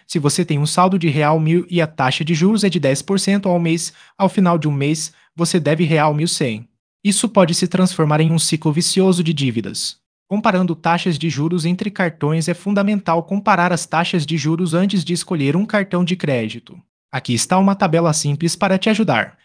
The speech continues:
Cartão de crédito, taxa de juros por cento, cartão A cinco por cento, cartão B dez por cento, cartão C quinze por cento. Como você pode ver, as taxas variam bastante. Escolher um cartão com uma taxa menor pode fazer uma grande diferença no que você paga a longo prazo.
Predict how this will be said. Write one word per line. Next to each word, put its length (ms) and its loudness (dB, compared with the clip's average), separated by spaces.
Cartão 300 2
de 120 2
crédito, 420 0
taxa 320 0
de 120 0
juros 280 2
por 160 -2
cento, 260 0
cartão 380 0
A 60 2
cinco 340 -6
por 180 -2
cento, 300 0
cartão 420 0
B 140 4
dez 240 4
por 180 -2
cento, 280 0
cartão 360 0
C 260 -2
quinze 300 0
por 160 0
cento. 300 0
Como 240 0
você 300 0
pode 260 0
ver, 360 2
as 160 2
taxas 400 2
variam 380 4
bastante. 680 -2
Escolher 400 -2
um 80 -2
cartão 380 -2
com 120 -8
uma 200 -2
taxa 320 0
menor 300 -2
pode 260 -2
fazer 320 -2
uma 160 -2
grande 320 0
diferença 440 -2
no 100 -2
que 120 -12
você 260 -2
paga 280 -2
a 40 0
longo 280 -2
prazo. 520 -4